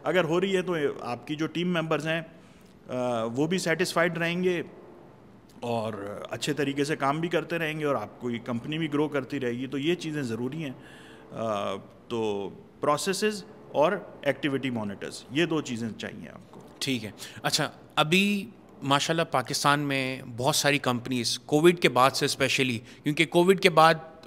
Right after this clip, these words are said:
Speaker 2: बाहर से भी काम थोड़ा बेहतर आना शुरू हो गया, लोग रिमोट जो नहीं भी कर रहे थे वो ज़बरदस्ती रिमोट हो गए। तो since it is remote, तो why not going out of U S?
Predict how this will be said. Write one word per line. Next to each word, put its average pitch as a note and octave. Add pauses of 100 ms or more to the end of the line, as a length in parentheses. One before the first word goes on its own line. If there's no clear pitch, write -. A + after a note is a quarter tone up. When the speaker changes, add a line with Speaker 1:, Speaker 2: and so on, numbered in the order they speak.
Speaker 2:
बाहर C#3+
से -
भी E3
काम D3
थोड़ा C#3 (300)
बेहतर D3
आना D3
शुरू D3
हो C3
गया, C3
लोग C3
रिमोट C3
जो C#3
नहीं C3+
भी F#3+
कर D#3+
रहे C#3+
थे C#3+
वो D3
ज़बरदस्ती C3+
रिमोट C3+
हो A#2+
गए। G#2+ (340)
तो D3+
since F3+
it F3+
is D#3
remote, C#3+ (480)
तो D3+
why C#3+
not D#3+ (240)
going C#3+
out C3
of C3+
U B2
S? G#2+